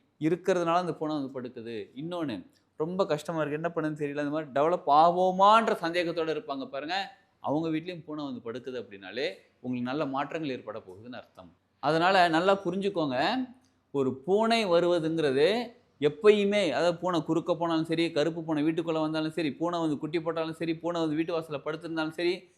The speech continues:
எதுவுமே சகுனத்தடையோ கெட்ட விஷயமோ கிடையாது. பிரபஞ்சம் நமக்கு பூனை மூலியமா ஒரு விஷயம் உணர்த்த வராங்க. அதை நம்ம உணர்ந்து கொண்டு, நம்ம இதை சரி பண்ணிட்டோம், இதுக்கு நம்ம டெவலப் ஆயிட்டோம், இதை நம்ம செஞ்சுட்டோம் அப்படின்னாலே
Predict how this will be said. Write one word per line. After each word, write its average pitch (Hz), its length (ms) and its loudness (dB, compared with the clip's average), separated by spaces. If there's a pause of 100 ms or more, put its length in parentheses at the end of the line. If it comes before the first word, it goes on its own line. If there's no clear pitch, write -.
(160)
எதுவுமே 202 580 6
சகுனத்தடையோ 190 800 2
கெட்ட 175 340 2
விஷயமோ 185 400 2
கிடையாது. 175 640 4
பிரபஞ்சம் 190 540 0
நமக்கு 175 380 -4
பூனை 190 280 -2
மூலியமா 175 280 -2
ஒரு 180 200 2
விஷயம் 156 280 -2
உணர்த்த 185 320 0
வராங்க. 170 540 -2 (280)
அதை 151 300 6
நம்ம 139 240 2
உணர்ந்து 214 520 6
கொண்டு, 202 260 0
நம்ம 190 420 2
இதை 180 180 2
சரி 196 260 2
பண்ணிட்டோம், 196 580 -2
இதுக்கு 160 260 -2
நம்ம 160 180 2
டெவலப் 185 340 8
ஆயிட்டோம், 175 320 2
இதை 151 160 -4
நம்ம 143 200 -4
செஞ்சுட்டோம் 190 440 0
அப்படின்னாலே 165 580 0